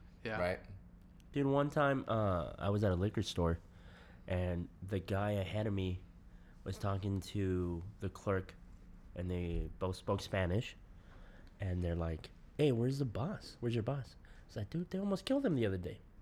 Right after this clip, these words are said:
Speaker 3: And <laughs> I, I look over my shoulder, it's like, "Yeah, they came in here and they robbed him. They hit him over the head with a bat."
Speaker 2: Jeez.
Speaker 3: So, dude, I'm waiting in line. I was like, "Hurry the fuck up. I wanna get outta here." It was, like,
Speaker 2: <laughs>
Speaker 3: ten thirty. It's in a shitty neighborhood.
Speaker 2: Yeah. And you
Speaker 3: You
Speaker 2: know
Speaker 3: know?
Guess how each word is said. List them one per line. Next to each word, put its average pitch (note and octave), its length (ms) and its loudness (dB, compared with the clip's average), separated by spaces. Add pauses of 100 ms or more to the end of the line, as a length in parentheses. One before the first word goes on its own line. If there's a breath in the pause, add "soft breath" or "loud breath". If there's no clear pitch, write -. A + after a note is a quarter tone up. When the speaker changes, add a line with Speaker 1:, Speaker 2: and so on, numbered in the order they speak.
(600 loud breath)
Speaker 3:
And A2 300 4
<laughs> G#2 100 2
I, C3 440 6
I A#2+ 40 8
look A#2+ 260 6
over A2+ 140 6
my G#2 140 6
shoulder, C#3 200 0
it's G#2 60 0
like, G#2 120 0 (320 loud breath)
"Yeah, D3 160 8
they B2+ 120 4
came B2+ 280 4
in C3+ 100 6
here C#3+ 160 4
and A#2 100 6
they G#2 80 6
robbed B2+ 300 4
him. G#2+ 220 6 (380 loud breath)
They - 60 2
hit A#2 120 4
him A#2+ 100 6
over A2+ 140 4
the A2 80 4
head B2 180 2
with G2+ 140 0
a F2+ 60 2
bat." B2+ 340 0 (200)
Speaker 2:
Jeez. A2+ 360 2
Speaker 3:
So, D#3+ 180 10
dude, F#3+ 260 8
I'm G#3+ 200 8
waiting D3 280 8
in B2 80 6
line. C3+ 220 6
I C3 40 8
was B2+ 100 6
like, A2+ 240 6 (100)
"Hurry D#3+ 360 2
the B2+ 200 4
fuck D#3 400 -4
up. F3+ 220 0
I B2+ 60 6
wanna C3 260 4
get A2 140 4
outta E3 280 2
here." C#3 220 6
It A#2+ 100 8
was, A#2+ 100 4
like, B2+ 200 8
Speaker 2:
<laughs> - 0 -
Speaker 3:
ten D#3 200 6
thirty. B2 540 6 (420 loud breath)
It's - 180 -2
in G#2+ 120 4
a G2+ 40 4
shitty D3+ 340 4
neighborhood. B2 560 6
Speaker 2:
Yeah. C3 40 -4 (380 loud breath)
And B2 140 2
you - 80 6
Speaker 3:
You A2 80 6
Speaker 2:
know D3+ 160 10
Speaker 3:
know? F3+ 60 8